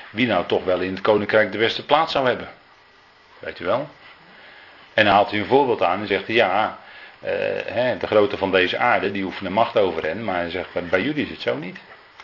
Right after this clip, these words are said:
Bij jullie is degene die, eh, de, hè, de, laten we zeggen, degene die leiding heeft, dat is juist alle dienaar", zegt hij dan. Dus hij draait er precies om.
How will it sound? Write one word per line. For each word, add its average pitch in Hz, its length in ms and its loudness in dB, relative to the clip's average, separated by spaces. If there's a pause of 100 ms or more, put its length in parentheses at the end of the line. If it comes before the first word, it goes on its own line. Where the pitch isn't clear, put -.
(520)
Bij 92 140 0
jullie 120 260 2
is 98 160 -2
degene 95 360 2
die, 85 220 -4 (500)
eh, 90 100 -2 (320)
de, 98 300 -4
hè, 127 340 0
de, 98 80 -8 (200)
laten 98 220 4
we 92 60 -8
zeggen, 95 240 0
degene 92 380 -2
die 90 240 -2 (1600)
leiding 117 440 4
heeft, 147 400 0
dat 107 160 2
is 101 80 -6
juist 117 280 0
alle 131 200 0
dienaar", 165 460 0 (180)
zegt - 200 2
hij 131 100 -6
dan. 87 240 0
Dus 98 120 -6
hij 113 160 2
draait 113 280 2
er 113 60 -4
precies 147 300 -2
om. 190 280 0